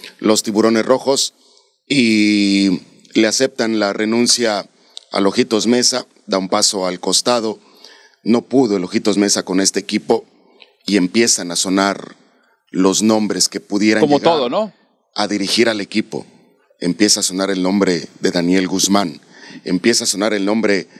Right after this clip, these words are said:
Speaker 1: de Mario Carrillo, empieza a sonar el nombre de Sergio Bueno y empieza a sonar el nombre de Raúl Arias. En su momento, tanto Sergio Bueno como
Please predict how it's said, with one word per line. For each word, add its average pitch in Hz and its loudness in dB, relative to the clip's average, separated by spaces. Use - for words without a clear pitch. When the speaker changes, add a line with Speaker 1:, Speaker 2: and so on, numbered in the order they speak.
Speaker 1:
de 95 0
Mario 104 0
Carrillo, 92 -2
empieza 110 0
a - -6
sonar 107 -2
el 110 0
nombre 110 0
de 101 2
Sergio 120 0
Bueno 113 0
y 92 -2
empieza 101 0
a 98 -6
sonar 101 -4
el 90 -2
nombre 95 0
de 101 0
Raúl 98 0
Arias. 92 -6
En 98 0
su 98 -2
momento, 113 2
tanto 87 -2
Sergio 113 -2
Bueno 101 2
como 78 -2